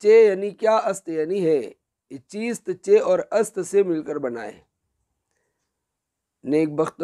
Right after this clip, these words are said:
कौन है और बदबख्त कौन है? गुफ्त, उसने कहा। गुफ्त माजी मतलब का सिगा वाहिद गाइब। गुफ्त, गुफ्तंद,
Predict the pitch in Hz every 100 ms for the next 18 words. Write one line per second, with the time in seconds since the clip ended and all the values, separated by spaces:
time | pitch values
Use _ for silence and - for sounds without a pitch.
0 | 151 190 214 214 202 208 180 160 160 151
1 | 156 - 165 139 180 190 180 175 185 -
2 | _ _ _ _ _ _ _ _ _ _
3 | _ _ _ _ _ _ _ _ _ _
4 | _ _ _ _ _ _ _ - 175 247
5 | - - 110 82 _ _ _ _ _ _
6 | 151 - 170 175 147 135 117 - 175 180
7 | 190 180 175 175 170 165 185 175 160 165
8 | 170 165 165 165 170 170 _ _ _ _
9 | _ _ - 156 156 _ 165 160 185 _
10 | _ - 139 - 160 160 160